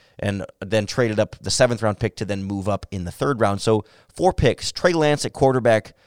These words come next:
offensive tackle Jackson Carman from Clemson, edge rusher Ellison Smith from Northern Iowa, and wide receiver Josh Imatorbhebhe from Illinois. I still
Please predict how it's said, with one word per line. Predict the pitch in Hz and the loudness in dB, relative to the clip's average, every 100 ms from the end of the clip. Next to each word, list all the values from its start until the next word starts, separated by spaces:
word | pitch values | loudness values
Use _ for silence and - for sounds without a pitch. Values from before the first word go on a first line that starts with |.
| _ _ - | _ _ -2
offensive | 113 123 117 | 0 0 -2
tackle | - 110 113 | 0 0 0
Jackson | 101 107 98 101 | 0 0 -2 -6
Carman | - 127 127 120 | -2 2 2 2
from | 110 | -2
Clemson, | 104 - 165 135 143 | -4 2 2 2 2
edge | 110 127 117 | 2 2 2
rusher | 117 117 | 0 0
Ellison | - 107 - 92 | 0 0 0 -6
Smith | - 120 - | -4 -4 -4
from | - 95 95 | -4 -4 -2
Northern | 95 95 90 - | -4 -4 -6 0
Iowa, | 123 120 117 113 _ _ | 2 4 2 2 _ _
and | - 98 | -6 -2
wide | 104 | 0
receiver | 101 110 90 92 | -2 -6 -6 -8
Josh | - 107 104 - - _ - | 0 2 2 -2 -10 _ -12
Imatorbhebhe | 95 107 107 110 101 95 95 95 98 98 | -6 -4 -4 -4 -2 0 -2 0 -2 -4
from | - 98 82 69 - _ _ - | -4 -6 -6 -10 -18 _ _ -2
Illinois. | 117 104 95 101 95 | 2 2 4 4 4
I | |
still | 92 - 120 101 | 0 0 0 0